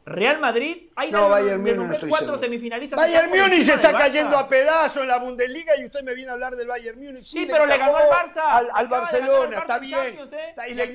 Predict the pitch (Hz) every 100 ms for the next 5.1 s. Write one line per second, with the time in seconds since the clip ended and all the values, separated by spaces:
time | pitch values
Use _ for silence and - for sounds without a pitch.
0 | 302 339 302 247 240 240 233 311 277 269
1 | 311 330 320 262 226 202 _ _ _ _
2 | 254 262 262 277 285 269 247 254 262 262
3 | 233 233 247 277 269 269 254 277 269 262
4 | 240 240 294 254 285 285 262 277 294 277
5 | 269